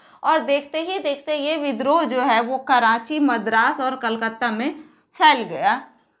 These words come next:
यहाँ पर देखा जाएगा कि नौसैनिकों के विद्रोह के समर्थन में बम्बई में अभूतपूर्व, अभूतपूर्व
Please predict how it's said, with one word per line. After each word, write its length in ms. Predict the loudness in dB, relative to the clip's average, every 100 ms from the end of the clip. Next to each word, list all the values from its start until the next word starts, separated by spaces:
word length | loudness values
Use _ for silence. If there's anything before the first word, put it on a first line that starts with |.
| _ 0
यहाँ 260 | 2 2
पर 180 | 2 -2
देखा 320 | -2 -2 -2
जाएगा 400 | -2 -2 0 0 -2
कि 520 | -2 -4 -4 -6 -12 _ _ _ -2
नौसैनिकों 840 | 2 2 2 0 0 -2 0 0 0
के 180 | -2 -2
विद्रोह 520 | -2 -2 2 4 4
के 180 | 0 -4
समर्थन 600 | -2 0 2 0 0 -2
में 260 | 0 -2 2
बम्बई 460 | 2 2 0 0 -2
में 140 | -2
अभूतपूर्व, 920 | 0 0 0 -6 -8 -10 -8 -4 -4
अभूतपूर्व 1000 | -4 -2 -2 -2 -4 -6 -8 -6 -4 -2